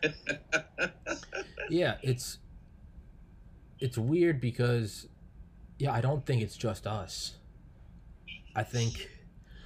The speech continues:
Speaker 2: there was a book, and it was about all the different, like, poss-, there's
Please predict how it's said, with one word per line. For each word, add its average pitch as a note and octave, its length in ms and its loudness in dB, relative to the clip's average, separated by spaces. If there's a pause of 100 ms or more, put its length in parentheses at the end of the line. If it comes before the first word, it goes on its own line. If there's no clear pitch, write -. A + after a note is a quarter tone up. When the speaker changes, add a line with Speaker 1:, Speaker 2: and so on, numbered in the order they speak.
(140)
Speaker 2:
there F3 120 8
was G3+ 120 8
a D#3+ 40 6 (120)
book, A#2 480 4
and A#2+ 100 2
it A#2+ 80 2
was A2 140 -2
about B2 500 4
all C3 280 4
the C3 120 2
different, B2+ 400 0 (140)
like, A2 260 -4
poss-, - 380 -2 (920)
there's F2+ 160 -6